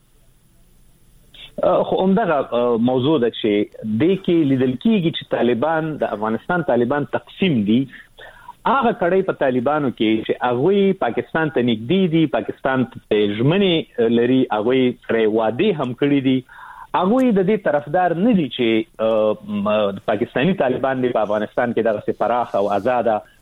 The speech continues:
لاسرسی ولري، دوی د حمایت ولري، په داسې حال کې چې دوی، په، د پاکستان کې د پاکستان پر ضد عملیاتو کې مصروفه وي. مګر بیا هم په طالبانو کې هغه نظریاتي کړۍ چې دي، هغوی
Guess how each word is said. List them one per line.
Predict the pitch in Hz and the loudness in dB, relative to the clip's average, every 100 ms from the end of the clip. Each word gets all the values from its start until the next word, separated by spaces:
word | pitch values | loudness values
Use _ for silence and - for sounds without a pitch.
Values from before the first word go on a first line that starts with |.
| _ - 104 107 | _ -4 0 0
لاسرسی | - 113 - 160 151 | 0 -2 0 2 2
ولري، | 139 135 127 117 104 | 2 2 2 0 2
دوی | 110 110 98 | 2 2 2
د | 101 101 | 0 0
حمایت | 107 113 147 - | 0 0 0 0
ولري، | 135 131 123 107 - - | 2 2 2 -2 -8 -6
په | 113 | -2
داسې | 135 131 143 | -2 -2 -2
حال | 185 160 | -2 -2
کې | 143 | -4
چې | 123 135 | -2 0
دوی، | 139 135 - 117 113 | 2 0 0 0 0
په، | 117 - 117 | -2 -4 0
د | 117 110 | 0 0
پاکستان | 107 117 - 135 | -2 -4 -2 -2
کې | 123 113 | 0 -2
د | - | -6
پاکستان | - 127 117 | -6 -4 -2
پر | 107 107 | -2 0
ضد | 135 - - 113 | -2 -4 -4 0
عملیاتو | 113 135 147 113 | 2 2 0 -2
کې | 120 107 | -2 -4
مصروفه | - 165 175 110 107 | -2 -2 0 0 2
وي. | 135 143 - - - _ _ _ 139 | 0 -2 -10 -20 -20 _ _ _ 0
مګر | 196 277 202 135 120 139 | 2 2 2 2 0 -2
بیا | 269 247 | -2 0
هم | 226 226 214 180 | 0 0 0 0
په | 170 | 2
طالبانو | - 170 160 175 180 | 2 0 0 0 -2
کې | 160 165 160 151 | 0 2 2 2
هغه | 151 131 120 | 0 0 0
نظریاتي | 110 117 120 120 - 247 | 0 0 2 0 2 0
کړۍ | 139 123 147 - | 2 2 0 0
چې | 123 147 | -2 2
دي، | 214 196 - - - 135 | 2 0 -4 -14 -4 -2
هغوی | 143 226 | 2 2